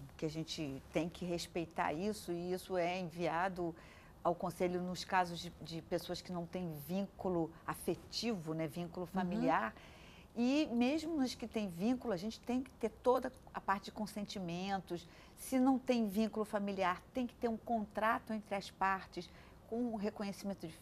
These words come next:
Speaker 1: firma, em cartório, que não tá tendo, não tá envolvendo nenhum retorno financeiro.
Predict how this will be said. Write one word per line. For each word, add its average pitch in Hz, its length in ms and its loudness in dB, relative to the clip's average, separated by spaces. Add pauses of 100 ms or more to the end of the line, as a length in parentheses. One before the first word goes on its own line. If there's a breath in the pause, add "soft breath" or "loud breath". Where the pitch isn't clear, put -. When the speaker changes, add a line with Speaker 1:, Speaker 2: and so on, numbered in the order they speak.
Speaker 1:
firma, 190 380 0
em 185 60 -4
cartório, 180 680 4 (220 loud breath)
que - 80 -8
não 202 180 0
tá 180 180 0 (140)
tendo, 233 320 0
não 190 140 -4
tá 208 160 -2
envolvendo 196 760 0
nenhum 180 280 -2
retorno 196 400 -4
financeiro. - 420 -6